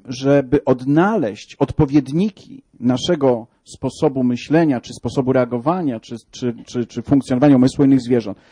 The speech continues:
Nawet z inteligencją. Dzisiaj mówi się, że inteligencję powinno się najbardziej traktować jako formę inteligencji ekologicznej. To znaczy, jeżeli ktoś był w odpowiednich warunkach, ewoluował, to ma taki umysł i takie adaptacje tego umysłu, które mu s-, pozwalają na świetne radzenie sobie w jego warunkach,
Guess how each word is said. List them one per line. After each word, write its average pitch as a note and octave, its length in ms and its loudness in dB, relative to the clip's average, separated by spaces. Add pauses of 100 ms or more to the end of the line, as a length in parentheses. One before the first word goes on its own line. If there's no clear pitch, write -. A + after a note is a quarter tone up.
(160)
Nawet D3+ 280 0
z - 140 -12
inteligencją. E3+ 640 0
Dzisiaj C3+ 240 -4
mówi C#3 200 -2
się, D3 140 -4
że C3+ 120 -4
inteligencję C3+ 500 -2
powinno C#3+ 180 2
się C3 140 -6
najbardziej C3+ 460 0
traktować B2+ 320 -4
jako C3 280 0 (420)
formę C#3 300 4
inteligencji C3 480 0
ekologicznej. C3+ 580 0
To A2 100 -10
znaczy, A#2 260 -10
jeżeli B2 280 -4
ktoś - 340 -6 (200)
był C#3+ 320 4
w - 80 -20
odpowiednich C#3 420 -2
warunkach, C3 440 0
ewoluował, A#2+ 600 2 (400)
to B2+ 120 -2
ma D3 240 2
taki - 320 -2
umysł A2+ 480 -4 (120)
i B2 120 -12
takie F3+ 340 -2
adaptacje C#3+ 520 -4
tego B2+ 200 0
umysłu, A#2+ 320 -2
które D3 240 0
mu D3 100 0
s-, - 280 -8
pozwalają D3 420 2
na C#3+ 140 0
świetne F3 520 -2
radzenie D3+ 320 2
sobie C#3 240 -4
w B2 40 -14
jego C#3 220 0
warunkach, E3+ 520 -2